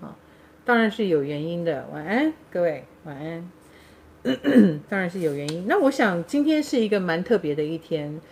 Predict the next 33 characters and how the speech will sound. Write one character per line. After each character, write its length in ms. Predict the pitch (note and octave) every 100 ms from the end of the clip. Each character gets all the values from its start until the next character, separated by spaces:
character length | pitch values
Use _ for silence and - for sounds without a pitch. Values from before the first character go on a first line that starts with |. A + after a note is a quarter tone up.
| - -
首 120 | F#3
先， 300 | A3 B3+ A#3+
昨 140 | F#3+
天 200 | G#3+ A3
有 140 | G3+ D#3+
很 160 | D3+
多 140 | D3+ F3
人 180 | D#3
确 300 | D3+ - F3+
诊， 240 | D3 D3 A#2 - - - -
呃， 180 | D#3+ D3+
十 220 | - F#3+
几 140 | F#3
个 120 | D#3 D#3+
以 180 | C#3+
外 200 | D3 E3
呢， 140 | D#3 C#3+
今 160 | G3+ G3
天 220 | F#3 F#3
又 100 | E3
是 140 | E3+
十 180 | - C#3+
三 320 | - D3+ D3+
个 100 | D3
本 220 | - C#3
土 160 | D3+ C#3
案 300 | C#3+ D3 C#3+
例。 180 | D3 B2 - - - -
呃， 500 | F3 D#3 D#3 D3+ D3+ D3 - -
我 100 | G3+
想 220 | B3 G3+
这 100 | A3+
是 600 | A3+ A3 G3 F3 D#3